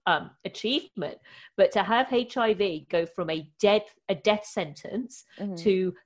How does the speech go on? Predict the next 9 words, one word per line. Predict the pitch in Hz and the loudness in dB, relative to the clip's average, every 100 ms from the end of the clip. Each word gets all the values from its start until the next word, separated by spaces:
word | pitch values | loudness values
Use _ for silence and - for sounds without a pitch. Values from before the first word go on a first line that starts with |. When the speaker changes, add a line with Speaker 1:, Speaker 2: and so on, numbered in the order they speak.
| - | 2
Speaker 1:
better | 151 214 - - 247 | 6 6 2 2 2
prognosis | - 220 208 202 196 - 185 - | 4 0 4 4 4 2 -6 -4
than | 185 170 | -6 0
diabetes | 175 165 156 151 180 185 277 285 285 | 2 2 0 -4 -6 -8 -8 -8 -8
in | - 160 _ | -8 -10 _
thirty | 190 185 190 - | -2 0 -2 -6
years, | 185 151 165 220 - _ _ _ | -6 -2 -2 -4 -10 _ _ _
that's | 240 262 - - | 4 4 0 -6
insane. | 175 160 147 - - 214 180 151 85 | -6 -6 -10 -18 -4 0 0 -2 -6